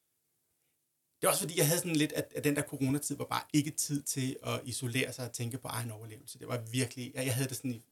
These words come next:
i, jeg har det stadigvæk sådan, at det handler om at holde så meget som muligt åben.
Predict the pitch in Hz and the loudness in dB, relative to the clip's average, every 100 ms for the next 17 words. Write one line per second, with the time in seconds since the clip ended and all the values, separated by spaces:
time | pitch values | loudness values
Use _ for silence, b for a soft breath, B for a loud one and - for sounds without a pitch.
0 | _ _ _ 123 113 104 - 123 - 127 | _ _ _ -20 -20 -14 -8 -8 -6 -8
1 | 123 - - - 107 117 120 117 - 110 | -8 -10 -12 -8 -6 -4 -4 -6 -8 -18
2 | - _ b b b b b b _ _ | -18 _ b b b b b b _ _
3 | _ _ _ 131 127 120 120 117 131 127 | _ _ _ -8 -4 -2 4 4 4 2
4 | 120 110 107 - 107 104 | -4 -8 -10 -12 -18 -18